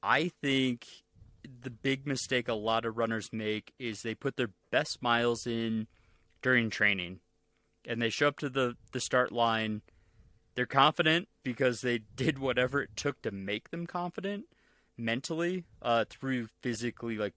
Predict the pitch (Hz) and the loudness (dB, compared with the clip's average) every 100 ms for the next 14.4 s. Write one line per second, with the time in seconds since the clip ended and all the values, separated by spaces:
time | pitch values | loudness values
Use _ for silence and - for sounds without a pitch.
0 | _ _ - 117 110 104 95 101 117 131 | _ _ -10 -6 -4 -4 -4 -4 -4 -6
1 | - - _ _ _ _ _ _ _ _ | -10 -16 _ _ _ _ _ _ _ _
2 | - - - 131 123 113 - - 135 120 | -20 -20 -4 4 4 4 -2 -12 -4 0
3 | 110 104 117 135 143 - 123 - - 131 | 0 0 0 2 2 -2 -6 -8 -6 -2
4 | 120 117 - 127 120 110 - 113 110 104 | -2 -2 -4 -4 0 -2 -2 -6 -4 -6
5 | 95 - 127 110 - 98 107 104 - - | -8 -6 -4 -4 -6 -4 0 0 -2 -10
6 | - - 107 - 104 98 95 85 - - | -16 -8 -8 -6 -6 -4 -6 -10 -12 -8
7 | 117 110 104 101 - _ _ _ _ _ | -4 -2 -2 -6 -10 _ _ _ _ _
8 | _ _ - 110 120 113 110 120 - 139 | _ _ -4 0 0 -2 -6 -6 -2 0
9 | 127 - - 123 117 113 - - _ _ | 0 -4 -6 -4 -2 -4 -8 -12 _ _
10 | _ _ _ - 135 147 147 156 156 135 | _ _ _ -8 -4 -2 -4 -4 -2 -2
11 | - - 135 131 127 123 - 123 - 127 | -4 -2 0 0 0 -2 -2 -6 -4 -6
12 | 110 107 107 - - 113 107 101 98 - | -4 -2 -4 -6 -10 -8 -6 -6 -10 -14
13 | - _ _ _ _ - - 107 - 104 | -20 _ _ _ _ -12 -10 -10 -8 0
14 | 104 95 92 87 | 2 2 -2 -10